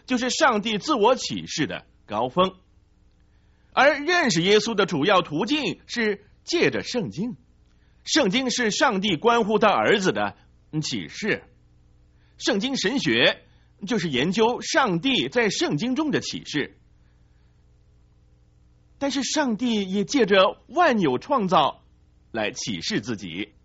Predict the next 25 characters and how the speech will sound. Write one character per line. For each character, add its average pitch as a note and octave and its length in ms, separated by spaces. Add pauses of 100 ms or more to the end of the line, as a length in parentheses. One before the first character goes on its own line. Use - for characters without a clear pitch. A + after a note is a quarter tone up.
(220)
诗 - 280
人 C#3 180
说， F3 320 (160)
诸 C#4 200
天 D4 320
述 C4+ 180
说 G#3 240
上 G3+ 320
帝 F#3 140
的 A#2+ 100
荣 G2 300
耀。 G3+ 260 (1200)
我 C3 140
们 C#3+ 100
偶 C#3 160
尔 A#2+ 240
会 C#3+ 160
在 C3+ 240
郊 D3+ 220
外 C#3 320
抬 B2 240
头 B2+ 280
看 C3+ 300
星 F#3 360
星， D3 260